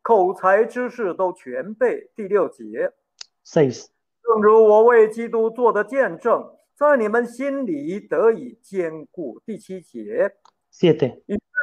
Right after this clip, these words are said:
Speaker 1: 你们在恩赐上没有一样不及人的，等候我们主耶稣基督显现。神真的让他们凡事富足啊，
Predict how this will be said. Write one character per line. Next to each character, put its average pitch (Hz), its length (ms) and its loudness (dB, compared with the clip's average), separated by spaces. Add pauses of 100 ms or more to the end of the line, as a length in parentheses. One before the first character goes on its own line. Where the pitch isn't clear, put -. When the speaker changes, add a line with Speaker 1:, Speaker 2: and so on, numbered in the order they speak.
(120)
Speaker 1:
你 - 20 -2
们 247 180 2
在 262 240 2
恩 269 280 2
赐 262 240 0
上 208 340 0
没 208 140 0
有 269 180 4
一 220 80 -4
样 247 260 0
不 277 140 -4
及 220 160 -16
人 214 400 -2
的， - 300 -4 (260)
等 196 180 2
候 247 140 6
我 196 140 4
们 202 160 -2
主 185 180 -8
耶 220 220 0
稣 196 200 -4
基 190 240 -12
督 170 280 -8
显 143 340 -12 (240)
现。 - 320 -16 (2000)
神 240 220 2
真 285 240 -8
的 247 100 4
让 262 220 2
他 240 140 0
们 208 260 0
凡 208 320 0
事 262 400 -2
富 277 400 -2
足 135 320 -10
啊， 151 180 0